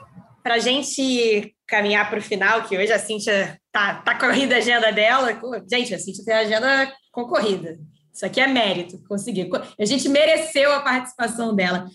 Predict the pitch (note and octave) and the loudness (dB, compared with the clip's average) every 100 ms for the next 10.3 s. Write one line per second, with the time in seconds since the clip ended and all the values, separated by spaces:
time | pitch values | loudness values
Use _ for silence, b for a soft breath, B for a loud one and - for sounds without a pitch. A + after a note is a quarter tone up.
0 | B B B3 B3+ D#4+ E4+ D#4+ D4 D4 C#4 | B B -4 0 2 4 4 4 2 2
1 | B3+ B3 - B3 C4 G#3+ A3 A3 G3+ G3 | 0 -2 -2 0 0 -2 -4 -2 -2 -2
2 | B3 A#3 G#3+ G#3+ - A#3+ A#3+ C4+ C#4+ A#3 | -4 -2 -2 -2 -2 0 2 0 0 0
3 | A3+ G#3 G#3 G#3 G3+ G3 - F#3+ F#3+ G3 | -2 -4 -6 -2 -2 -2 -2 0 0 0
4 | F#3+ F#3+ - F#3 F3+ F#3+ A3 G3 G#3+ B | -2 -6 -12 -8 -4 0 0 0 -4 B
5 | B - C4+ C4 C4+ - C4 - C#4+ E4 | B -6 0 2 0 0 -2 -2 -2 -2
6 | E4+ E4 D4+ D4 - C4+ C4+ C#4 C4 C4 | -4 -4 -6 -6 -6 -4 -2 -2 -2 0
7 | C#4+ - C#4 E4 E4 A#3+ A3 G#3 G#3 G#3 | -2 0 0 2 0 -2 -2 -2 -2 -4
8 | - G#3+ G3+ - G3+ F#3+ F3+ E3+ - _ | -6 -6 -4 -2 0 2 0 -4 -10 _
9 | - A#3 B3+ C4+ C#4+ B3+ B3 A#3+ A3 A3 | -4 0 2 2 2 2 2 0 0 0
10 | A3 G#3 | -2 0